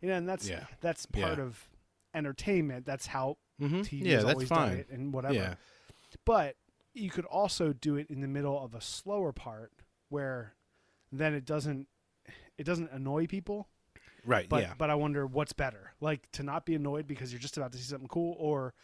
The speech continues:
Speaker 1: just to be, like, in the middle of a slower part and it just, there's an ad and then you keep going and
Speaker 2: Yeah.
Speaker 1: you know.
Speaker 2: I mean, the
Speaker 1: Like,
Speaker 2: cliff,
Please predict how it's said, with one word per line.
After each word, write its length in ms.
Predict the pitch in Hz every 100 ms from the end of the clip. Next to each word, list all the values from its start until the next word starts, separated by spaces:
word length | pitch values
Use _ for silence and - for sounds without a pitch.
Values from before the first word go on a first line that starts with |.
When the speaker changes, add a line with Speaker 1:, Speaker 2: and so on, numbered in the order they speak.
| - -
Speaker 1:
just 160 | - 156
to 60 | 151
be, 100 | 147
like, 140 | 135
in 80 | 151
the 60 | 143
middle 240 | 143 135
of 80 | 123
a 40 |
slower 320 | - 202 180
part 280 | 139 131 131
and 100 | 135
it 80 | 127
just, 240 | 117 - -
there's 240 | 131 127 123
an 60 |
ad 180 | 127 120
and 80 | 120
then 60 | 117
you 60 |
keep 160 | 107 123
going 380 | 131 117 110 107
and 140 | 104 104 _ _ 101
Speaker 2:
Yeah. 240 | 95 87
Speaker 1:
you 40 | 82
know. 100 | 101 - _ _ - _ - -
Speaker 2:
I 60 | 143
mean, 100 | 147
the 40 |
Speaker 1:
Like, 60 | 143
Speaker 2:
cliff, 260 | 190 185